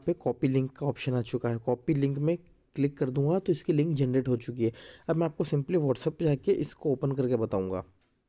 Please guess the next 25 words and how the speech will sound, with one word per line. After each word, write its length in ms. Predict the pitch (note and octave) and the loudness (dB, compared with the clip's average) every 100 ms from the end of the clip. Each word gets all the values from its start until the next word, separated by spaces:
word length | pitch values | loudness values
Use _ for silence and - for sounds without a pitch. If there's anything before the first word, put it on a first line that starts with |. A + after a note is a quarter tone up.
| _ _ _ _ _ - - - - - - | _ _ _ _ _ -20 -20 -20 -20 -10 -2
ये 60 | D#3 | 0
देखिए 260 | D#3 F3 | 2 0
यहाँ 60 | E3+ | 0
पे 80 | D3+ | 2
WhatsApp 360 | B2 - D#3 | 2 0 -2
पे 80 | E3 | 0
गए 200 | D3 G3 - - - | 0 -2 -6 -20 -6
और 140 | D3 - | -4 -2
आप 280 | C#3+ C#3 - _ _ - | -2 -2 -8 _ _ -18
किसी 460 | - C#3 C#3 - | -18 -10 -8 0
को 60 | D#3+ | 0
भी 100 | D#3+ | 2
लिंक 180 | D#3 F#3 | 0 0
शेयर 220 | E3+ E3 | 0 0
करना 200 | D#3+ D#3 | 0 0
चाहते 300 | D#3 C#3 D3+ | 0 -2 0
हैं 160 | F3 G3+ | -2 -2
तो 120 | D3+ | 0
ये 120 | D3+ | 2
देखिए 300 | C#3+ B2+ D#3 | 2 0 0
यहाँ 120 | C#3+ | 0
पे 100 | - | 0
पेस्ट 320 | - C#3 - | -2 -2 -2
कर 120 | - A#2+ | -2 0
दीजिएगा। 720 | A#2 A2+ A2 A#2 B2+ A2 | -2 -2 -4 -4 -4 -2